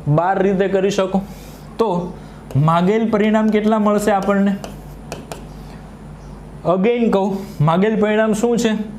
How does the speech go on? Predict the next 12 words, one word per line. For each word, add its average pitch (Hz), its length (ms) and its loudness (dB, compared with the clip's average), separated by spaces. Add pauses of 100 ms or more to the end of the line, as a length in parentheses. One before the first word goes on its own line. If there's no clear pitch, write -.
(160)
તો 202 100 2
કે 202 140 0
બાર 175 460 4
જે 196 180 4
ચિત્રવાળા 214 680 2
પત્તા 202 400 0
છે, 202 180 0
બાર 180 380 4
ચિત્રવાળા 190 760 2 (840)
પત્તામાંથી 170 880 0 (2250)
એક 240 340 0
પત્તું. 165 320 0